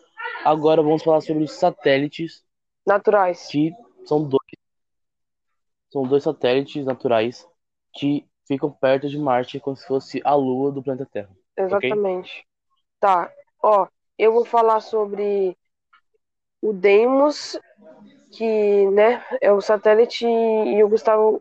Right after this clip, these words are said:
Speaker 2: vai falar sobre o Phobos. Eu vou começar aqui lendo.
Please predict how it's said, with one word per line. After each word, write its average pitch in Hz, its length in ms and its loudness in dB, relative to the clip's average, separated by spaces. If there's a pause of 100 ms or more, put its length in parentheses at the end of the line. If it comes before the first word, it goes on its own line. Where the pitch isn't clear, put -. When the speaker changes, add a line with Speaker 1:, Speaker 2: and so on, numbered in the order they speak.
Speaker 2:
vai 214 140 0
falar 214 280 0
sobre 214 580 0
o 214 80 -4
Phobos. 185 480 0 (1000)
Eu 214 440 4
vou 202 200 -2 (320)
começar 208 440 0
aqui 208 200 -6 (840)
lendo. 208 340 0